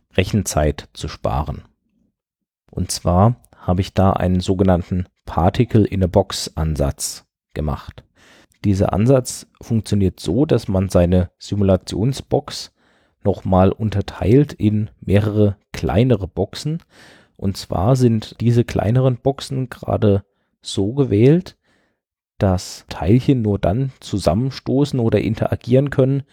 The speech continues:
wenn sie sich in derselben Unterbox oder in benachbarten Unterboxen befinden. Damit spare ich mir Rechenzeit, weil es natürlich deutlich schneller geht,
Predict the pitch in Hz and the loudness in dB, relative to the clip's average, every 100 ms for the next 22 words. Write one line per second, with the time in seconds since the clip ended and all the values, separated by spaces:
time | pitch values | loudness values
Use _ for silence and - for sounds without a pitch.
0 | _ _ - 98 104 107 104 107 - 95 | _ _ -2 0 2 0 0 -2 -2 -2
1 | 90 - _ - - - 104 127 139 139 | -2 -8 _ -4 0 4 6 4 0 -4
2 | 135 _ _ - 135 131 131 120 135 - | -6 _ _ -8 -6 0 -2 2 -2 -2
3 | - - _ _ _ _ 110 113 104 107 | -16 -18 _ _ _ _ 2 4 4 2
4 | 110 101 120 - 90 - - 101 92 87 | 2 2 0 0 -2 -2 -4 -2 0 -2
5 | 80 80 - 69 69 73 - 71 78 - | -2 -6 -6 -10 -8 -8 -6 -8 -8 -16
6 | - _ _ _ _ _ _ _ _ _ | -18 _ _ _ _ _ _ _ _ _
7 | _ _ _ - 85 90 92 - - 87 | _ _ _ -4 0 2 0 0 0 0
8 | 85 - 85 73 73 _ _ _ _ _ | 0 0 0 0 -4 _ _ _ _ _
9 | _ 92 92 139 - 120 117 - 92 95 | _ -6 -2 -4 0 2 2 2 2 2
10 | 101 95 104 95 - 87 - 90 - 87 | 0 0 0 0 0 -2 -2 -6 -4 2
11 | 101 113 - 107 110 | 4 4 4 2 2